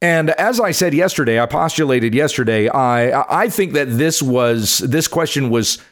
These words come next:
spurred because of what Jesus had taught in the Sermon on the Mount, 'cause he had already talked about this in Matthew five. They're familiar with his teaching, so now they come to him with this challenge.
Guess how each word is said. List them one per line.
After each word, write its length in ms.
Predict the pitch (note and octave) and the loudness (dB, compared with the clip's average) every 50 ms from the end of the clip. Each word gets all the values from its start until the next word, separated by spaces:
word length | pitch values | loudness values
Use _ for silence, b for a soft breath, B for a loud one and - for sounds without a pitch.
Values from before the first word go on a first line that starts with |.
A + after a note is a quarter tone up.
| B B | B B
spurred 760 | - - - - - - G#3 G3+ F3 D3+ C#3+ C#3 B2+ B2+ G#2 | -6 -4 -4 -4 -2 0 0 2 2 2 2 0 0 0 -2
because 560 | C3 A#2+ - - C#3 C3 B2+ B2+ B2 G#2+ - | -2 -2 0 0 0 2 2 0 0 -2 -2
of 120 | - C#3 | -2 0
what 160 | A#2+ B2+ B2+ B2 | 0 0 -2 0
Jesus 440 | G2 A#2 C3 C3 A2+ - A#2+ - | 0 0 0 0 0 0 -2 0
had 160 | - A2+ G2+ - | -2 -2 -2 -2
taught 280 | A#2+ A#2 A#2 A2+ - | 0 0 0 0 -2
in 140 | B2 B2+ A2+ | -2 -2 -2
the 80 | G#2 G2 | 0 0
Sermon 320 | - C3+ B2 A2 G#2 G2+ | 0 0 0 0 0 0
on 120 | F#2 F#2 | 0 0
the 40 | F#2+ | 0
Mount, 300 | G#2+ E3 F#3+ B2+ - - B B B B B B B | 0 0 0 -2 -4 -6 B B B B B B B
'cause 160 | B D#3+ B2+ | B -2 0
he 80 | C#3 D3 | 0 0
had 80 | C#3+ | 2
already 440 | C3 B2+ C#3 E3 D#3 D3 C3 A#2 A#2 | 2 2 0 2 0 0 0 0 0
talked 260 | - D#3+ F3+ E3+ D3+ | 0 0 0 0 0
about 240 | D3+ B2 A#2+ A2 - | 0 0 0 0 0
this 160 | A2+ G#2+ - | -2 -2 -2
in 80 | A#2+ A2 | -2 -2
Matthew 280 | A2 G#2+ G#2 - G#2+ G2+ | 0 0 -2 -2 -2 -2
five. 520 | - - D#3 C#3 A#2 G#2+ A2 F2+ F2+ F#2+ | -2 0 0 0 0 0 -2 -4 -4 -2
They're 160 | A#2+ B2+ A#2+ | -2 0 0
familiar 680 | A2+ - - A#2+ A#2 A#2+ C3+ E3+ G#3+ A#3 A#3+ A3 F#3+ | -2 -2 -2 0 0 2 2 2 2 0 2 0 0
with 220 | D#3 C3+ B2+ - - | 2 0 0 0 0
his 180 | A#2+ G2 - | -2 -2 -2
teaching, 460 | - - G#2+ F#2 - - F#2+ F#2+ A2 B B B B B B B | -2 -2 -2 -2 -2 -2 -2 -2 -2 B B B B B B B
so 160 | - - D#3 | -2 -2 0
now 180 | C#3 C3+ C3+ C#3 | 0 0 0 0
they 140 | C3+ C3+ B2+ | 0 -2 -2
come 300 | - - D3 D3+ D#3+ - | -2 -2 -2 -2 0 0
to 160 | - D3 C3+ | 0 0 0
him 100 | B2 A2+ | 0 0
with 180 | A2+ A2 - | 0 0 0
this 180 | - G#2+ F#2+ - | -2 -2 -2 -2
challenge. 680 | - - F3 F#3 E3+ C#3 G2+ F#2 F2+ G#2+ - - - | -4 -2 -2 0 0 0 -2 -4 -4 -4 -6 -6 -6